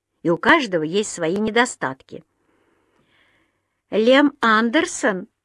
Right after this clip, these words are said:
женится сегодня на Дороти Кларк», сказала миссис Миллисон, решив, что пора поговорить о чем-нибудь более приятном. А ведь и года не прошло с тех пор, как он клялся, что застрелится,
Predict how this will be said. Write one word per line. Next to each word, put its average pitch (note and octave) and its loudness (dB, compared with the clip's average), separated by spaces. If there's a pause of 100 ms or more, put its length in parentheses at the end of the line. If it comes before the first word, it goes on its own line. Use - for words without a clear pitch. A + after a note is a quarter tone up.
(140)
женится G3+ -2
сегодня G3 -2
на G3 0
Дороти G3 0
Кларк», G3+ -2 (600)
сказала F3 -2
миссис F3+ -6
Миллисон, E3+ -6 (560)
решив, A#3 2
что - -4
пора G#3+ 2
поговорить G3+ -4
о F3 -4
чем-нибудь F3 -4
более D#3+ -2
приятном. D3+ -10 (640)
А D#3+ -6
ведь D3+ -8
и D#3+ -6
года B3+ 0
не G#3 -4
прошло F3+ -4
с - -8
тех - -12
пор, F#3 -6
как - -8
он F#3 -6
клялся, G3+ 0
что - -4
застрелится, F#3+ -2